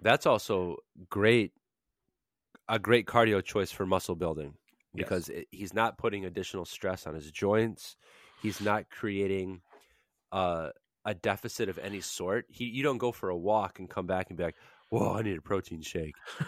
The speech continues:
Speaker 1: you know,
Speaker 2: <laughs>
Speaker 1: or,
Speaker 2: Yeah.
Speaker 1: or like, "Oh, I need, I need my post-walk meal," you know,
Speaker 2: Yeah.
Speaker 1: like, that's not gonna happen.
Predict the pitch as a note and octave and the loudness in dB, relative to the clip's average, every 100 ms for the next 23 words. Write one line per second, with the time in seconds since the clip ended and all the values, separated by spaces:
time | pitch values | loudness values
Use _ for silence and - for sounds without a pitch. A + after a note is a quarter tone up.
0 | - - G#2 G#2 G2 G#2+ E2+ A#2 G#2 G2 | 0 2 4 6 4 2 2 4 6 4
1 | A#2+ B2 A#2 A2+ A#2 G#2 G2 G#2+ G#2 G2 | 6 8 8 6 2 0 0 0 2 2
2 | - A2 - G2+ F#2+ F2+ - F#2+ F#2+ E2 | 2 0 0 2 2 2 -4 -4 -4 -4
3 | D#2+ - A2 G2 F#2+ F#2 G2 F#2+ - _ | -8 -8 -4 2 2 0 -2 -4 -4 _
4 | - - - _ - A2 - G#2 F#2 E2+ | -20 -20 -20 _ 2 2 4 2 2 -2
5 | E2+ F#2 - D2+ D2+ | 2 4 2 -4 -10